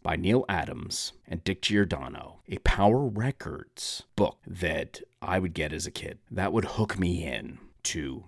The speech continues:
Batman, to comics. That record, listening to it and turning the pages. Power Records book, that Batman,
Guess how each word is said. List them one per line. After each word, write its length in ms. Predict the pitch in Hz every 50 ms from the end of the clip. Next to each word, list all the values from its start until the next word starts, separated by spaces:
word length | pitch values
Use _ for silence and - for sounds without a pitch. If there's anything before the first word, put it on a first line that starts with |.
| _ _ _
Batman, 580 | - - 73 - 67 65 58 55 57 - - - _ - - -
to 100 | - -
comics. 720 | - - 80 71 69 69 65 - - - - - - - - - -
That 300 | - 87 80 78 80 - _ _ -
record, 460 | - 92 - - - - - - - - - -
listening 380 | - 90 85 - - - 73 73
to 240 | - - - -
it 100 | - - - - - _
and 200 | - - - - - _ _ _ _
turning 300 | - - 101 92 95 95
the 80 | 90 82
pages. 720 | - - 80 69 - - - - - - - - - - _ _ _
Power 280 | - - 98 95 95 98
Records 640 | 95 87 87 82 - 82 80 80 - - - - - - - - _ _ _ _
book, 320 | - 71 - - - - - -
that 240 | - - - -
Batman, 580 | - 78 76 - - 76 69 65 62 - - -